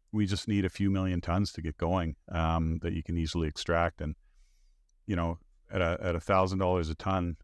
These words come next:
you know, a couple million tons is two billion dollars of revenue. That's huge money. Th-, th-, that's why people are interested in lithium, because the margins right now, and you see that with the majors,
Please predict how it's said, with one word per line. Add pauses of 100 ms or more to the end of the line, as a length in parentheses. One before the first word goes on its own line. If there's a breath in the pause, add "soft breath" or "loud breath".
(120)
you
know, (120)
a
couple
million
tons
is
two
billion
dollars
of
revenue.
That's
huge
money. (1000)
Th-,
th-,
that's
why
people
are
interested
in
lithium,
because
the
margins
right
now,
and
you
see
that
with
the
majors,